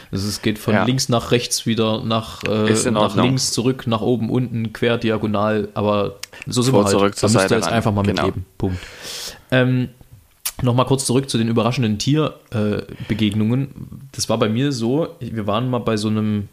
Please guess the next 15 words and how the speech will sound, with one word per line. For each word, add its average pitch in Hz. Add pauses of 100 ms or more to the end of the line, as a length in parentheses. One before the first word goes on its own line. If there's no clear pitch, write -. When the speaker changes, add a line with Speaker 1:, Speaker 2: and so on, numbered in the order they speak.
(120)
Speaker 1:
in 101
so, 104
bei 101
so 101
einer 104
Reptilienausstellung 107
und 104
mal 101
davon 104
abgesehen, 107
dass 104
ich -
da 107
auch 107
ein, 101